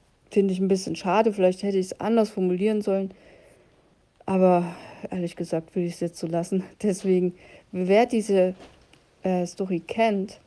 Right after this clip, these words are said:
der kann da sicherlich mehr mit anfangen, als wenn einem das völlig fremd ist. Keine Ahnung, aber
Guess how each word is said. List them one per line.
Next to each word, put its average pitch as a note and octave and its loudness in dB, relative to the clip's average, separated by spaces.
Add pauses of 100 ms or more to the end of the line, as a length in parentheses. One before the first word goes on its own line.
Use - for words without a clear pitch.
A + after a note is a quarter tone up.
(320)
der F#3 -6
kann G3 -4
da F#3+ 0
sicherlich F#3 -4
mehr F#3+ 0
mit F#3 -2
anfangen, G3 -4 (640)
als - -6 (120)
wenn F3+ -2
einem F3 -2
das F3 -10
völlig A3+ -2
fremd G3 -4
ist. - -8 (580)
Keine G3+ -4
Ahnung, G#3+ -2 (140)
aber F#3 -2